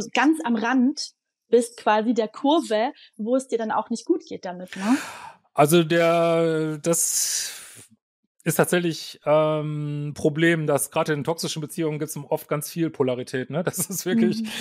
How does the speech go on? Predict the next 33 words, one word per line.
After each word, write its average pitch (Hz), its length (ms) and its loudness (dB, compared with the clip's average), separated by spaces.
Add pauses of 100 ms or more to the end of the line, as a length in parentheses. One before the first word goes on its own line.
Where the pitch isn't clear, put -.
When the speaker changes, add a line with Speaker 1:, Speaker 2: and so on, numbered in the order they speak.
(180)
Speaker 2:
das, 151 240 2
äh, 143 360 0
kann 151 140 -4
natürlich 156 200 -4
auch 147 120 0
eine 139 320 -6
toxische 135 880 -2
Anziehung 147 440 -2
sein. 139 220 -2
Und 139 60 -4
natürlich 143 380 -2
gibt 143 180 -6
es 139 160 -4
eine, 131 360 -4 (720)
äh, 131 260 2
toxische 139 380 -4
Männlichkeit, 143 500 -4
wo 139 240 -4
Grenzen 139 280 -6
überschritten 135 420 -6
werden. 135 240 -4
Und 127 120 -10
es 123 120 -12
gibt, - 440 -16
äh, - 20 -16
auch 123 440 -4
eine 120 400 -4
toxische 127 400 -2
Weiblichkeit, 131 560 -2
wäre 123 160 -4
halt 123 160 -6
auch 131 100 -8
sowas 123 460 -8